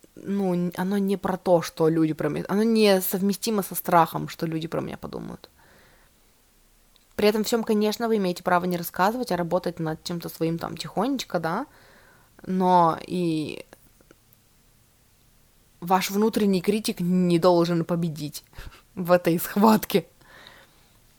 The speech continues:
Вот. И последняя цитата, э, на сегодня.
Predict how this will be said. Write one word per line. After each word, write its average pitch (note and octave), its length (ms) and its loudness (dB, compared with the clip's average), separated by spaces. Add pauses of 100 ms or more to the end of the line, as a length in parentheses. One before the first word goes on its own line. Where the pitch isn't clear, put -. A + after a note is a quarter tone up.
(320)
Вот. F3 400 -6 (960)
И G3 100 0
последняя G3+ 540 2
цитата, G3 540 -2 (720)
э, G#3 80 -10
на F#3+ 720 -6
сегодня. F#3 520 -2